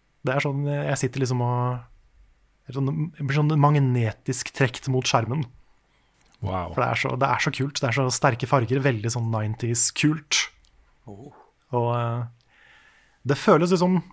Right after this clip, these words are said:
Speaker 1: trofast på samme måte som en Marvel-film gjør.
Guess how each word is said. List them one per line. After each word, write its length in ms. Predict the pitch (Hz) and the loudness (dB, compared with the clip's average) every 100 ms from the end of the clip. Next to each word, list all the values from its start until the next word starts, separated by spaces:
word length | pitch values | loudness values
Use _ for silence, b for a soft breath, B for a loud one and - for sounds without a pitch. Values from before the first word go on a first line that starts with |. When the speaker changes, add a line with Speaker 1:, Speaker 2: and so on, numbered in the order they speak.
| - - | -20 -8
Speaker 1:
trofast 580 | - 156 117 139 - - | 2 2 2 0 0 -2
på 80 | 175 | 0
samme 180 | 143 139 | 2 4
måte 180 | 127 120 | 2 0
som 100 | 123 | -2
en 100 | 123 | 0
Marvel-film 640 | 120 107 110 120 127 131 | 0 0 -2 -2 -2 0
gjør. 240 | 151 185 | 0 -2